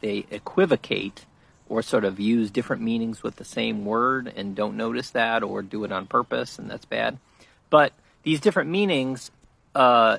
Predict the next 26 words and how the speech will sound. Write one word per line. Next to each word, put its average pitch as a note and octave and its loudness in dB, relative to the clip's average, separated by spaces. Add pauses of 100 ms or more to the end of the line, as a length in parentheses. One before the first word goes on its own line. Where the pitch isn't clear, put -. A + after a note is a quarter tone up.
yield C3 2
different C#3 -2
arguments. A#2+ -2 (380)
So B2 4
here's D3 0
an C#3+ 0
argument. A#2+ 0 (720)
"Embryos B2 0
are G#2 -4
biologically G2+ -2
alive. A#2 2 (460)
All A2 2
biologically G2+ 0
alive F#2 -2
things G2+ -8
are G2+ -8
wrong F#2+ -6
to - -20
kill. A2 -4 (360)
Therefore, G2+ 2
embryos F#2+ -4
are F#2+ -2
wrong F2 -4
to F2+ -18
kill." F#2+ -6 (380)
Well, A#2+ 4